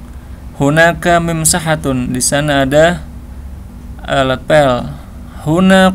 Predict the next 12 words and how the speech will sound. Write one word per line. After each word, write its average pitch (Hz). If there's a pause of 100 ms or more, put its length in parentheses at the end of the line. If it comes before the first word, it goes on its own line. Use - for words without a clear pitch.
qalamu 165
hibrin. 147 (640)
Di 127
sini 131
ada 139
qalamu 135
hibrin. 143
Masih 143
ingat 190 (160)
artinya 139
adalah 151
apa? 185